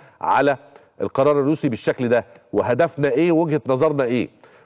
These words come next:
والسعودية لازم تقول لمصر هي اذا كانت مستاءة او متضايقة من هذا التصويت المصري لصالح القرار الروسي،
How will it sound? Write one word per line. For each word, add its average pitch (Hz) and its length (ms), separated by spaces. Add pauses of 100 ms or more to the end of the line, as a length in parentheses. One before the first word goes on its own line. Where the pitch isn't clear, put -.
والسعودية 127 500
لازم 165 220
تقول 151 280
لمصر 147 420 (340)
هي 143 200
اذا 127 120
كانت 170 280
مستاءة 139 440
او 107 240
متضايقة 120 500
من 107 140
هذا 143 200
التصويت 139 420
المصري 120 440
لصالح 139 320
القرار 135 400
الروسي، 185 440